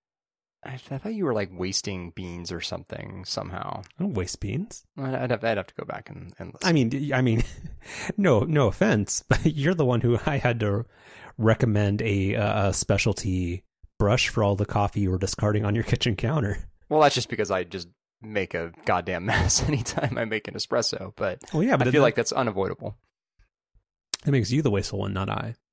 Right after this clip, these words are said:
Speaker 1: <laughs>
Speaker 2: Um, yeah, I don't think I'm wasteful with coffee.
Speaker 1: Yeah, I
Speaker 2: Yeah, I mean, I
Speaker 1: can't,
Speaker 2: mean
Speaker 1: I can't remember what. Oh, you know, you know, you know what? It, I, it's coming back to me now. It wasn't that you were wasting espresso; it's that you were discarding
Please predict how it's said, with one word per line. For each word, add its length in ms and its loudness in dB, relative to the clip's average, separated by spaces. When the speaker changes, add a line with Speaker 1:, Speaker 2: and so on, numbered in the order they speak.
Speaker 1:
<laughs> 120 -6
Speaker 2:
Um, 320 4
yeah, 160 0
I 20 2
don't 160 2
think 200 0
I'm 220 2
wasteful 340 0
with 100 -2
coffee. 460 -2
Speaker 1:
Yeah, 60 -16
I 80 -4
Speaker 2:
Yeah, 100 0
I 40 4
mean, 140 4
I 40 4
Speaker 1:
can't, 100 6
Speaker 2:
mean 120 4
Speaker 1:
I 40 0
can't 140 -6
remember 300 -2
what. 180 -4
Oh, 80 2
you 120 2
know, 160 0
you 100 -6
know, 240 4
you 160 0
know 140 4
what? 160 6
It, 180 0
I, 280 4
it's 180 0
coming 280 2
back 240 0
to 80 -10
me 120 -10
now. 240 -6
It 60 -6
wasn't 260 0
that 140 2
you 180 -2
were 420 2
wasting 920 0
espresso; 600 0
it's 140 -4
that 160 -2
you 200 -4
were 440 -2
discarding 880 0